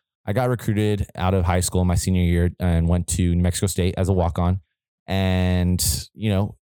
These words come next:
things didn't work out. Got cut my freshman year. Came back, had a pretty strong so-, sophomore fall, and it just didn't work out. Got cut again and s-, went to juco.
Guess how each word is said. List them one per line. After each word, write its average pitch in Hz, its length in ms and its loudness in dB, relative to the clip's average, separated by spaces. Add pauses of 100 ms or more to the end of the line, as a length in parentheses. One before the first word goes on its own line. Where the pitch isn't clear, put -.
(140)
things 113 160 0
didn't 127 160 0
work 127 180 -2
out. 101 240 0
Got 107 140 -2
cut 110 200 -4
my 113 100 0
freshman 101 360 0
year. 107 260 0 (720)
Came 117 180 0
back, 104 300 0
had 113 120 -2
a 110 60 0
pretty 110 200 0
strong 104 260 -2
so-, - 320 -2
sophomore 95 680 0
fall, 92 480 0
and 90 480 0
it 85 40 -2
just 90 200 -2
didn't 101 160 0
work 110 180 -2
out. 98 320 -2
Got 92 220 -2
cut 104 160 0
again 101 480 0 (680)
and 107 560 0
s-, - 440 -2 (160)
went 120 200 -4
to 156 100 0
juco. 110 340 0